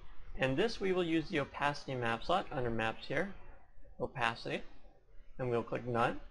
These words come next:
and we'll bring in a bitmap. So the opacity map slot, I have it saved as a target, is a black and white map that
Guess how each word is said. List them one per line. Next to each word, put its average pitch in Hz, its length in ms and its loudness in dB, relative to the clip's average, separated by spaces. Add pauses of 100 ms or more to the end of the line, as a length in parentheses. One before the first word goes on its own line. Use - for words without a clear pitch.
(140)
and 139 100 -4
we'll 135 220 -2 (100)
bring 147 160 -2
in 151 100 0
a 147 40 0
bitmap. 131 380 0 (500)
So 185 180 4
the 175 140 8
opacity 190 460 2
map 135 280 4
slot, 131 420 4 (240)
I 143 200 -4
have 117 340 0
it 113 140 -2
saved 120 200 2
as 110 140 -2
a 110 40 -10
target, 120 360 2 (960)
is 147 140 6
a 151 40 4
black 160 300 4
and 196 80 0
white 180 300 4
map 120 320 2 (500)
that 127 500 8